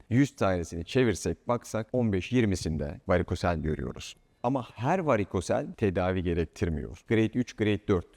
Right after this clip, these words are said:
varikosel dediğimiz, grade üçe, grade dörde de değineceğiz birazdan. Varikosel hastalar tedavi gerektirebilmektedir. Varikosele sahip olan hastanın, yani toplumda o yüzde on beş yirmi diyoruz ya, bu hastalığa sahip olan hastaların yaklaşık yüzde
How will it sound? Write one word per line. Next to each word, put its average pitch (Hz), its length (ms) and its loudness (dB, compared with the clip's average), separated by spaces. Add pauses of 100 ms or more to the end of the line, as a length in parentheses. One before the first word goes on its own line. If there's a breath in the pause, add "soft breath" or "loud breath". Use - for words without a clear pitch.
(100)
varikosel 90 560 0
dediğimiz, 87 580 -4
grade 92 160 4
üçe, 90 260 0
grade 87 300 0
dörde 85 240 2
de 80 140 0
değineceğiz 78 540 0
birazdan. 80 540 -2
Varikosel 98 440 2
hastalar 92 400 0
tedavi 90 540 -2
gerektirebilmektedir. 85 1200 0
Varikosele 123 540 0
sahip 113 500 -2
olan 85 300 0
hastanın, 82 580 -2
yani 87 300 0
toplumda 82 500 0
o 87 80 -2
yüzde 90 240 0
on 95 200 0
beş 90 200 -2
yirmi 90 220 -2
diyoruz 101 380 0
ya, 78 180 -4
bu 139 200 -2
hastalığa 92 420 0
sahip 107 360 0
olan 87 300 -2
hastaların 101 500 0
yaklaşık 107 520 -2 (140)
yüzde 110 680 2